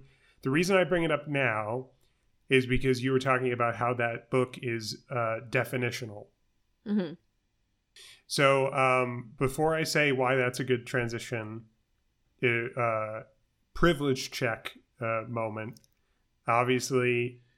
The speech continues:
Speaker 1: as I've said many times, and in all cases, I, I'm, I'm on my pedestal of privilege.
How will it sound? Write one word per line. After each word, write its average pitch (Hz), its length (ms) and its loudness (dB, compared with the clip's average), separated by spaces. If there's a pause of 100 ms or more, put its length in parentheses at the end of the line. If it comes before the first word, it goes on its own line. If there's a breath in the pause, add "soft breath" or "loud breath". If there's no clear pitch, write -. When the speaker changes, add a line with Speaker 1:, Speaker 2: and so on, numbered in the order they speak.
Speaker 1:
as 117 220 2
I've 117 160 0
said 123 220 -2
many 123 220 2
times, 123 440 0
and 120 200 -2
in 117 100 -4
all 123 220 0
cases, 143 800 -2 (680)
I, 117 60 -2
I'm, 117 640 -2
I'm 117 300 -4
on 123 180 2
my 123 140 2
pedestal 139 560 -2
of 131 180 -2
privilege. 135 760 -2